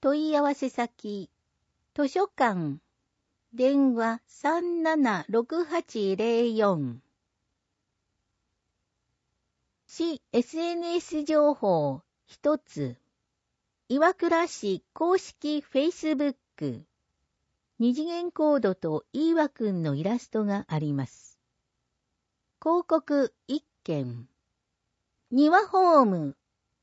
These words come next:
カタカナ。庭ホーム株式会社。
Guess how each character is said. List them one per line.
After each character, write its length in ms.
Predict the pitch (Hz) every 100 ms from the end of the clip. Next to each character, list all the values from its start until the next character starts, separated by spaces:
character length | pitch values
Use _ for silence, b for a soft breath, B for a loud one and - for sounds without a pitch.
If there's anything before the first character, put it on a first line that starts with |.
| _
カ 140 | - 202
タ 160 | 226
カ 160 | - 202
ナ。 320 | 180 175 180 _ _ _ _ _ -
庭 340 | 269 320 415
ホ 340 | 392 403 381 311
ー 20 |
ム 200 | 196 165
株 280 | - 233 330
式 380 | - - 330 320
会 280 | 320 285 233
社。 440 | - - 139 151